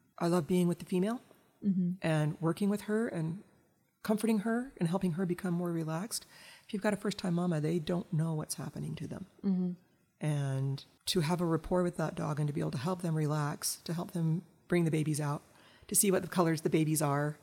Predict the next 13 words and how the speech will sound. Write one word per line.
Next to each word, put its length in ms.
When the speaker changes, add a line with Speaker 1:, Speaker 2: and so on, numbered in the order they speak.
Speaker 2:
Mm-hmm. 380
Speaker 1:
to 60
hold 180
those 180
sweet 240
little 200
things 440
and 360
work 180
with 120
the 80
mama. 480
And 380